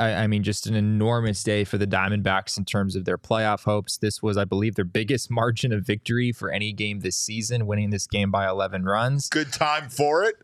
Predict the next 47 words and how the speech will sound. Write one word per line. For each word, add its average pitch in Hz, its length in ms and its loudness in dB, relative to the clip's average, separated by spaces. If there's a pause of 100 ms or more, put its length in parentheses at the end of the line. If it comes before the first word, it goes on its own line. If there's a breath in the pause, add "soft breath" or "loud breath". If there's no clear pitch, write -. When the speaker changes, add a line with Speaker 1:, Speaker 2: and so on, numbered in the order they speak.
(200)
Speaker 1:
Just, 143 500 0
I 165 120 4
mean, 180 180 2
so 185 300 0
unexpected, 170 680 0
right? 110 200 4
Speaker 2:
Yeah. - 80 2
Speaker 1:
I 131 40 0
mean, 123 100 0
in 123 120 2
the, 127 120 2
in 127 120 2
those 120 240 0
first 131 320 -2
two 131 180 0
innings, 127 240 2
the 107 120 2
offense 113 560 0
just, - 400 -4
uh, 117 420 2
you 135 160 0
know, 131 220 2
didn't, 117 500 -2
didn't 120 260 -2
look 123 220 0 (180)
fantastic, 123 840 0
and 104 180 2
Zach 104 320 0
Davies, 113 540 0
it, 95 180 0 (220)
you 117 160 -2
know, 110 220 2
it, 101 220 0
it 101 160 -2 (120)
seemed 107 280 -2
like 107 240 0
he 110 100 -2
was 101 160 0
gonna 101 160 2
have 101 220 2
a 104 40 0
short 101 240 0
outing, 117 300 2
which 107 160 0
he 107 100 0
ultimately 101 520 0
did. 123 380 0